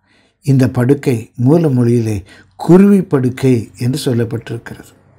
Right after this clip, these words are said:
ஸ்பேரோ பெட். பிரியமானவர்களே, அங்கிருந்த இலை, தலை இவைகளெல்லாம் அடுக்கி வைத்து படுப்பதற்கு ஒரு படுக்கையை செய்திருந்தார்.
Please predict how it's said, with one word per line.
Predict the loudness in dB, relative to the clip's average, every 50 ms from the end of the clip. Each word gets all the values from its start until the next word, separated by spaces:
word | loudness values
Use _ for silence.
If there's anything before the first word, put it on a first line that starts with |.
| _
ஸ்பேரோ | -16 -14 -14 -4 0 2 2 2 2 2 0 -2 -2 -4
பெட். | -8 -10 -12 -14 -18 -20 _ _ _ _ _ _ _ _ _ _ _ _ 0
பிரியமானவர்களே, | 2 4 4 4 2 0 -2 -4 -6 -8 -10 -12 -16 -18 -20 -20 _ _ _ _ _ -20 _ _
அங்கிருந்த | _ -2 0 2 2 2 2 2 2
இலை, | 2 2 2 2 2 2 2 0 -2
தலை | -2 -4 -4 -4 -4 -6 -8 -14 _ _ _ _ _ -20 -20 -20 _
இவைகளெல்லாம் | 0 2 4 4 4 2 2 0 0 0 0 0 0 -2
அடுக்கி | -2 -2 -2 -2 -4 -4 -4 -4
வைத்து | -2 -2 -2 -4 -6 -12 -18 -20 -20 _ _ _ _ _ _ _ _ _ 0
படுப்பதற்கு | 2 2 2 2 2 0 0 0 0 -2 -2 -2
ஒரு | -2 -2
படுக்கையை | 0 -2 -2 -2 -2 -2 -2 0 0 2 0
செய்திருந்தார். | 0 -2 -4 -4 -4 -4 -6 -8 -10 -12 -16 -20 -20 -20